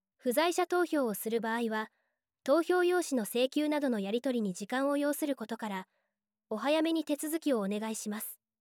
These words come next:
なお、滞在先での不在者投票の投票場所、時間は、滞在先の選挙管理委員会にお問い合わせください。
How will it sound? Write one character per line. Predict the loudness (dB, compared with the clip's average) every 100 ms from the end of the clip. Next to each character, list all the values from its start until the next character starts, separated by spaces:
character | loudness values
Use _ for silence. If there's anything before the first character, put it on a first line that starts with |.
| _ _ -6
な | -2 -2
お、 | -6 _ _ _ _ _ -2
滞 | 2 4
在 | 2 2
先 | 0 2
で | 2
の | 2
不 | 0
在 | 0 0
者 | 0 0
投 | 0
票 | 2 0 -2
の | -4
投 | -2 -2
票 | 0 -2
場 | -2
所、 | -6 -10 -12 _ _ _ _
時 | -10 -6
間 | -2 0
は、 | -2 -4 _ _ _ _ _ -2
滞 | 0
在 | 4 2
先 | 2 0 0
の | 0
選 | 0 0
挙 | 0
管 | 0 0
理 | 0 0
委 |
員 | 0 -2
会 | -2 -2
に | -4
お | -4
問 | -2 0
い |
合 | 0
わ | 0
せ | -4
く | -6
だ | -8
さ | -10
い。 | -14